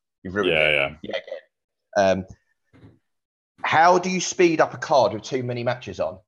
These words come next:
Speaker 1: Have two squash matches, which you've had so far. <laughs>
Speaker 2: Yeah, it's true.
Speaker 1: I've not given this a rating 'cause I viewed this as a promo.
Speaker 2: No, I haven't given it. It's an angle rather, rather than a match.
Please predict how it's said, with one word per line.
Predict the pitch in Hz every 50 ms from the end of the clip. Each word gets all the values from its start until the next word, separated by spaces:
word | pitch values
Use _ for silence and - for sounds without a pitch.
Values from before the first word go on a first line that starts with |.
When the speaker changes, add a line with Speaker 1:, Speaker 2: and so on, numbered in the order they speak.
| _
Speaker 1:
Have | - 95 95 -
two | - - 214 214
squash | - - 156 127 - - -
matches, | 87 - - - 85 80 -
which | 90 - -
you've | 82 95
had | 90 85 85
so | - 90 85 82
far. | - 120 139 - - - -
<laughs> | _ _ _ _ _ _
Speaker 2:
Yeah, | - 104 107 107
it's | 107 - -
true. | 139 131 135 147 143 - - -
Speaker 1:
I've | 135 139
not | 180 196 -
given | 175 151 139 135
this | 135 - -
a | 107
rating | 107 104 101 - 101 113 117
'cause | - - 104
I | 110 110
viewed | 110 123 135 135 127
this | 123 107 - -
as | 95 98
a | 101
promo. | 98 - 101 98 90 80 76 73 69 -
Speaker 2:
No, | - 101 104 101 98 98 104
I | 104
haven't | 101 98 98 101
given | 92 90 87 92
it. | 95
It's | 92 92
an | 107 113
angle | 113 110 107 90 92 90 87 90
rather, | 90 87 80
rather | 85 87 85 78
than | 82 82 82
a | 82
match. | 82 80 78 76 - - - -